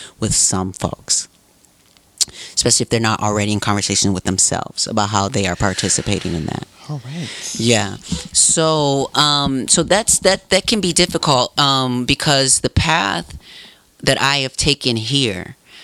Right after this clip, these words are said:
Speaker 1: I'm being tra-, as transparent as I possibly can be to say that I too was in sex work.
Speaker 2: Mm-hmm.
Speaker 1: So I believe that the only value I had to offer was in my body,
Speaker 2: Mm-hmm.
Speaker 1: was in entertainment.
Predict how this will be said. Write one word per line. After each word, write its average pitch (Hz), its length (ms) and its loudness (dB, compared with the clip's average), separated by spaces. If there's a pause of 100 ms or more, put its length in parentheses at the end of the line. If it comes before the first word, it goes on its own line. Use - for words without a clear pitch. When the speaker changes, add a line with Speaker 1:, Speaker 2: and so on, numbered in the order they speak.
(140)
Speaker 1:
I'm 120 160 0
being 113 220 0
tra-, - 240 0
as 107 200 2
transparent 120 600 0
as 104 100 0
I 90 120 0
possibly - 600 -2
can 123 180 -2
be - 320 -2
to - 160 -2
say 143 320 2
that 104 300 0 (300)
I 117 240 2
too 120 460 0
was 104 200 2
in 104 140 0
sex - 360 0
work. - 380 -8 (400)
Speaker 2:
Mm-hmm. 80 300 -10 (320)
Speaker 1:
So 117 520 2 (300)
I 120 180 2
believe 117 720 0
that 107 160 2
the 113 140 0
only 110 260 2
value 117 460 2
I 117 80 4
had 113 220 0
to - 120 -2
offer 104 300 -2
was 104 200 0
in 101 120 2
my 95 160 0
body, 101 500 -4 (580)
Speaker 2:
Mm-hmm. 76 320 -14
Speaker 1:
was 110 220 0
in 107 220 0
entertainment. 107 880 -2